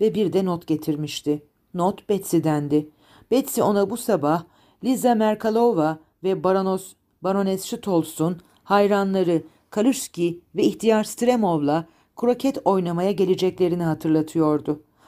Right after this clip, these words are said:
"Gelin, hiç değilse ahlak incelemesi yapmış olursunuz. Sizi bekliyorum." diye bitiriyordu notu. Anna notu okudu ve ağır ağır iç çekti. Tuvalet masasının üstündeki şişeleri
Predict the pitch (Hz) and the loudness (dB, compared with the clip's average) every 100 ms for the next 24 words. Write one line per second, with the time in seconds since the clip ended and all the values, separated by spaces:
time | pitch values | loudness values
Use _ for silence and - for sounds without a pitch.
0 | _ - 233 208 175 165 _ 262 - 226 | _ -6 -2 0 -2 -8 _ -8 -6 -2
1 | 233 220 - 165 175 _ - 202 175 240 | -2 0 2 2 0 _ -6 -6 -2 -4
2 | 247 190 170 175 160 165 170 170 160 160 | -2 -4 0 2 2 0 0 0 0 -2
3 | 160 165 160 160 160 160 - _ _ _ | -2 0 0 -2 -6 -6 -8 _ _ _
4 | - 208 214 175 185 190 196 170 156 131 | -8 -2 2 2 2 2 2 2 0 -6
5 | _ 165 170 165 165 160 160 156 151 156 | _ -2 0 0 0 0 2 0 -2 -4
6 | 151 - 151 - _ _ _ _ _ 196 | -6 -4 -4 -6 _ _ _ _ _ 0
7 | 196 175 165 165 190 165 156 139 139 175 | 0 0 -2 0 2 0 0 -4 2 2
8 | 202 - - 185 - 185 185 151 165 160 | 2 -6 -8 -4 0 0 2 0 0 -6
9 | - 151 147 - 147 - _ _ _ _ | -8 -6 -6 -4 -8 -8 _ _ _ _
10 | - 220 233 294 262 240 220 208 208 190 | 0 2 4 2 -2 -2 -2 -2 -2 -2
11 | - 190 196 175 185 165 170 156 143 165 | -4 -4 -4 -4 -10 -2 2 4 4 2
12 | 190 | 0